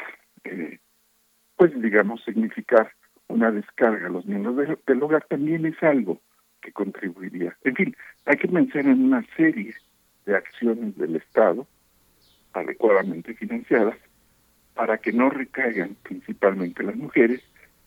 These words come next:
y éstas decidan en qué, eh, utilizarán su tiempo de una forma libre.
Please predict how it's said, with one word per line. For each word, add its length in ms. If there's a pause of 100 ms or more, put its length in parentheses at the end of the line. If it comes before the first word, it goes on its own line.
(180)
y 80
éstas 320 (360)
decidan 500 (300)
en 240
qué, 340 (640)
eh, 420 (580)
utilizarán 680
su 120
tiempo 400
de 80
una 140
forma 320
libre. 220